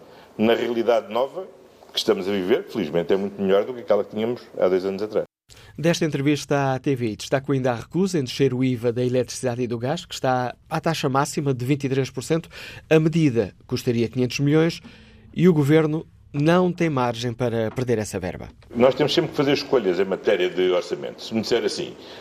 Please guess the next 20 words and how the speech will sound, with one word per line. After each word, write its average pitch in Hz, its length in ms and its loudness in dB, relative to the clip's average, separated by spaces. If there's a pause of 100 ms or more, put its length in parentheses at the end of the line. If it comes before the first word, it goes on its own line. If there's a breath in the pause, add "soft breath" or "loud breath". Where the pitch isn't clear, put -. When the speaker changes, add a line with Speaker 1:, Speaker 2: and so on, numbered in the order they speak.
(180 loud breath)
Speaker 1:
"Bom, 98 280 2
não 113 180 4
melhora 127 500 2
em 113 100 -8
nada 120 520 -4
o 104 140 -2
abono 104 200 -2
de - 80 -16
família, 80 400 -4
não 110 200 -2
melhora 123 580 0
em 110 120 -10
nada, 120 500 -2 (420 loud breath)
eh, 107 340 0
as 104 80 -2
pensões, 90 600 -4
não 120 160 0
melhora 127 640 -2
em 107 120 -6
nada 127 460 -4